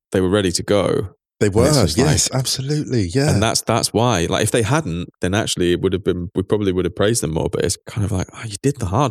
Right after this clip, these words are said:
Speaker 1: bit, actually."
Speaker 2: Exactly. It was set up.
Speaker 1: Yeah, you were, you were all good to go. It's like when bands or groups or whatever, they get themselves into a position where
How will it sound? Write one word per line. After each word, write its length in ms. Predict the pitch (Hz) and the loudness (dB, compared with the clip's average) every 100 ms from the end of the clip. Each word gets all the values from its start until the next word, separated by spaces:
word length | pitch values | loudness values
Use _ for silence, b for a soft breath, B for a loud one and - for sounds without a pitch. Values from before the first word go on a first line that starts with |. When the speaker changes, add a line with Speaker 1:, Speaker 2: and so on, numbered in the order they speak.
| - | -4
Speaker 1:
bit, 220 | - - _ _ _ - | -10 -10 _ _ _ -4
actually." 100 | 135 | 0
Speaker 2:
Exactly. 580 | - 175 - 135 78 - | 2 0 0 0 0 -4
It 40 | 117 | -2
was 80 | 110 | 2
set 240 | 147 - | 2 2
up. 160 | 156 - - - - | -2 -2 -10 -10 0
Speaker 1:
Yeah, 320 | 110 104 73 | 2 2 0
you 160 | - 101 | -2 2
were, 160 | 101 - | 2 2
you 140 | 104 | 2
were 120 | 101 | 2
all 300 | - 107 101 | 2 2 4
good 220 | 98 98 - | 2 0 0
to 80 | |
go. 300 | 87 104 87 92 _ | 0 2 2 -2 _
It's 140 | - 165 | -4 2
like 80 | |
when 160 | 151 110 | 2 2
bands 380 | 107 117 127 110 101 | 2 2 0 -2 -4
or 160 | 82 82 | -4 -2
groups 360 | 95 92 - | 0 0 0
or 60 | 82 | -4
whatever, 260 | 90 85 - | -2 -4 -4
they 100 | 90 | -2
get 180 | 98 76 | -2 -2
themselves 280 | 92 92 90 | -2 -2 -4
into 120 | - | -6
a 40 | |
position 420 | 87 92 92 85 82 | -4 -2 -2 -4 -2
where 240 | 85 | -2